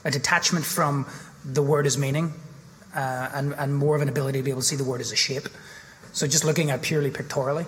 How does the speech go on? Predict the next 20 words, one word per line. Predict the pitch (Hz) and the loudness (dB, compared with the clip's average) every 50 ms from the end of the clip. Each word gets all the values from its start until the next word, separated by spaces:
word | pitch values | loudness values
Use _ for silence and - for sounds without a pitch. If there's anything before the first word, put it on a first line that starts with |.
| - - - | -8 -10 -2
which | - 160 - | -2 2 4
I've | 190 160 170 | 4 4 6
always | 175 170 165 - | 4 4 4 2
thought | 170 156 156 | 2 2 2
was | 151 135 | 2 2
interesting. | 147 151 147 - 165 170 - - 180 185 - - - - - - - - - - - - | 0 0 2 0 2 2 2 0 0 -2 -2 -6 -12 -10 -10 -10 -10 -10 -10 -8 0 2
Um, | 165 175 - | 2 4 4
and | - 427 | 2 0
you | 539 523 | 2 2
were | 415 | 2
saying | - 381 370 302 | 2 2 0 2
something | - - 233 - - 196 | 2 2 2 4 2 2
about | 165 165 160 156 | 4 4 4 4
how | 143 156 151 151 | 4 2 2 2
the, | 143 151 147 147 143 | 2 0 0 -2 -2
the, | 135 151 143 139 | -2 0 0 0
the | 131 131 147 | 0 0 0
rate | 139 131 147 165 180 185 - - | 0 2 0 0 0 -2 -4 -4
at | - 151 143 - - | -4 -4 -4 -4 -4
which | 160 151 151 147 - - - - - | -2 -2 0 0 0 -2 -2 -2 -4